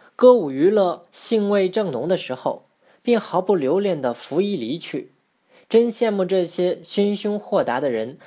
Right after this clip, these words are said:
能够临悬崖而放手，在夜深露残时，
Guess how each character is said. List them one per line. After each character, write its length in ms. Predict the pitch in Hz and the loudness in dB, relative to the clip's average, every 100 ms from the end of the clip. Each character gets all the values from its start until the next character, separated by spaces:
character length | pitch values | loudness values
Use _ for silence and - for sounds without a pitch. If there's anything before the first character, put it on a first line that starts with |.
| - | -10
能 200 | - 196 | -2 0
够 240 | 226 226 208 | 2 2 2
临 280 | 135 160 185 | 0 -2 -4
悬 340 | - 131 185 | -2 0 0
崖 320 | 139 117 151 - | -2 -2 -6 -2
而 200 | 127 160 | 0 2
放 260 | - 196 127 | 0 -6 -4
手， 340 | - - - _ _ _ _ _ _ | -6 -4 -6 _ _ _ _ _ _
在 240 | - 220 214 | 0 4 4
夜 320 | 208 226 185 | 2 2 0
深 360 | 156 202 202 220 | 0 -2 0 2
露 140 | 202 | 0
残 300 | - - 156 | -2 -4 -4
时， 380 | 175 113 127 | -4 -4 -6